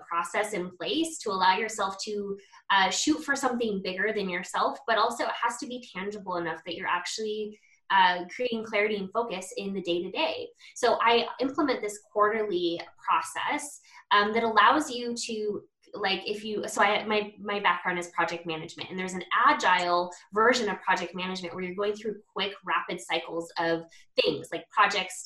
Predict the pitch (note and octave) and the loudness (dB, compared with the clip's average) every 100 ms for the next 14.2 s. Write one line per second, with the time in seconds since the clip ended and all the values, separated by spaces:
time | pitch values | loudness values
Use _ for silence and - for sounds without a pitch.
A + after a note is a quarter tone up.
0 | - E3+ - E3 D3+ - - - _ _ | 0 0 -2 -10 -14 -14 -16 -20 _ _
1 | - G#3+ A3 A3+ G#3 G3 F4 F4 A#3+ A3 | -8 -2 0 0 2 4 4 2 -2 -4
2 | A3+ G#3 F#3 - - D4 D4+ - G#3 - | -4 -4 -6 -2 4 4 4 0 -4 0
3 | E3 G3 A#3 F#3+ F#3+ - F3+ E3+ E3+ - | 2 2 -2 -4 -8 -6 -2 0 0 -4
4 | - G3 A3 A#3+ B3 G#3 F#3+ G3 B3+ C#4 | -8 -2 0 2 0 -2 -2 4 4 4
5 | C#4 A#3+ F3 - G#3 G#3+ G#3 G3+ F#3+ F#3+ | 2 0 0 -2 -2 0 0 -2 -4 -4
6 | F#3 E3+ - - - - - G3+ G3 - | -6 -6 -8 -14 -20 -8 2 4 4 0
7 | G#3 G3+ - A3+ C4 C4 B3 G#3+ - G3+ | 0 0 2 2 2 0 -2 -2 -4 -6
8 | G3+ F#3 G#3 G#3+ G#3+ G#3 G#3 G3+ G#3 G3+ | -4 -2 0 2 0 -2 -2 0 0 -2
9 | - G3 F3+ E3 G3 C4 G#3+ G#3+ - F#3 | -4 -4 -2 -2 0 -2 0 2 2 0
10 | F3 F3+ E3+ E3 E3 E3 D#3+ - - - | -4 -2 -2 -2 -4 -6 -6 -8 -10 -12
11 | - - - A3 G3+ G#3 C4 D4+ D#4 D#4 | -20 -20 2 4 6 4 4 4 4 2
12 | D4 F#3 G3+ - _ G#3+ G#3+ A3 - G#3+ | 0 -2 -4 -8 _ -12 -2 0 2 6
13 | A3 A3+ G#3 - F#3+ F3+ F#3 B3 D4 D4 | 6 6 0 -2 -2 2 4 4 0 4
14 | D#4 F4 | 6 6